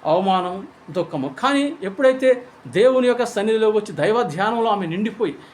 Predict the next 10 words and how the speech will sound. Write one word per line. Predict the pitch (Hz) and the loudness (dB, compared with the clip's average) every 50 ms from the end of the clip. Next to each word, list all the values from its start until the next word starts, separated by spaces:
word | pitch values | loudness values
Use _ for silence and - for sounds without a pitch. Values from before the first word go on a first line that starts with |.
| - - | -20 -10
ఎంతగా | 131 135 151 226 254 254 - - 277 277 269 269 269 262 | -6 -4 -4 -4 -4 -6 -2 2 2 4 6 4 4 4
నలిగిపోయిందంటే, | 240 220 214 214 214 214 214 - 202 190 185 175 170 165 160 165 | 2 0 0 0 -2 -4 -4 -4 -4 -4 -2 -4 -6 -4 -6 -6
ఆమె | - - 147 139 151 151 123 127 151 175 196 190 - - - - 147 | -6 -6 -6 -6 -6 -6 -6 -6 -6 -8 -8 -10 -14 -20 -20 -12 -2
ఏడుస్తూ | 147 196 294 339 320 285 - - 226 | 0 2 2 2 2 0 0 -2 -4
ఉంటే, | 196 185 185 190 | -4 -2 -4 -6
ఎక్కిళ్ళు | 170 - - 226 196 | -6 -6 -8 -2 -2
ఎక్కిళ్ళు | 196 196 208 214 196 | -2 -2 0 -4 -4
పెట్టి, | 175 175 170 160 175 | -4 -6 -8 -8 -10
ప్రియమైన | 160 165 156 151 156 | -8 -6 -6 -6 -6
బిడ్డలారా | 139 143 127 131 160 151 123 113 110 131 160 170 | -8 -8 -10 -8 -8 -8 -8 -8 -10 -12 -12 -14